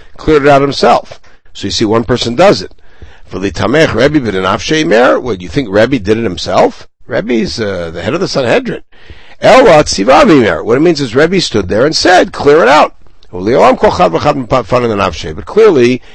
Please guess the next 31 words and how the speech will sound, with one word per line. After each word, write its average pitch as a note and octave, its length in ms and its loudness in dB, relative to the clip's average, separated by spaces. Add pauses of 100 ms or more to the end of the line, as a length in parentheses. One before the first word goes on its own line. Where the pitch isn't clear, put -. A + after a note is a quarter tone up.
(140)
each - 300 -4
person A2 600 0 (800)
clears D3+ 340 2
out A2+ 180 4
his G#2 140 -2
own G2+ 160 2
space. - 460 -8 (340)
Okay, B2 160 -4
from B2+ 140 -2
here G3+ 180 4
to G#3 80 2
the D3 120 4
end C#3 160 4
of G#2+ 180 -2
this F3+ 180 2
podcast, F#2+ 720 -2
we G#2+ 80 -6
have A2 100 -4
some A2 200 -8
very F3+ 200 0
famous C#3 380 -2
Agadot A2 760 -2 (460)
relating C3 540 2
to B2 260 -2
hospitality, D#3+ 800 0
which - 220 -4
will A#2 80 -6
dovetail A2+ 460 -2
into G2+ 180 -8
another F#2+ 260 -6
topic. - 540 -12